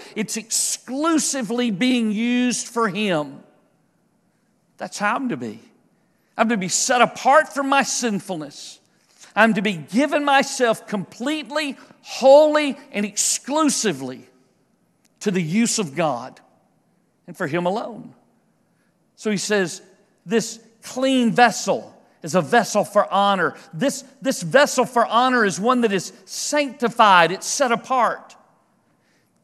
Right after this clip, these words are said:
And he says, "It is useful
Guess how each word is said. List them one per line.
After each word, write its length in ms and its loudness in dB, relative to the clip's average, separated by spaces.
And 400 0
he 140 -6
says, 600 -2
"It 160 -4
is 240 -2
useful 1120 -6